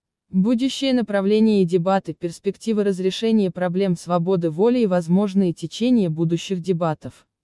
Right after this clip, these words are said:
Какие-то конкретные аспекты или аргументы, которые вы хотели бы включить в раздел о проблемах свободы воли? Аргументы включим несколько ключевых аргументов в раздел о проблемах свободы воли,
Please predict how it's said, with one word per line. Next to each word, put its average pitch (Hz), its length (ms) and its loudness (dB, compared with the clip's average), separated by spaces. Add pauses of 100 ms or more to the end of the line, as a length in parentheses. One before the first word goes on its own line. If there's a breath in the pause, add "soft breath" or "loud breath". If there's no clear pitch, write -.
(500)
Какие-то 294 440 0
конкретные 262 680 -2
аспекты 208 520 -2
или 196 120 2
аргументы, 220 800 0 (260)
которые 277 440 0
вы 269 120 -2
хотели 311 380 -2
бы 285 160 -2
включить 220 480 -4
в 190 40 -8
раздел 196 380 0
о 247 80 -2
проблемах 196 560 -2
свободы 180 500 2
воли? 165 380 -2 (400)
Аргументы 247 680 0
включим 214 500 0
несколько 214 480 -2
ключевых 208 540 -2
аргументов 202 680 0
в 170 60 -10
раздел 196 400 0
о 233 80 0
проблемах 196 560 0
свободы 180 540 -2
воли, 170 420 0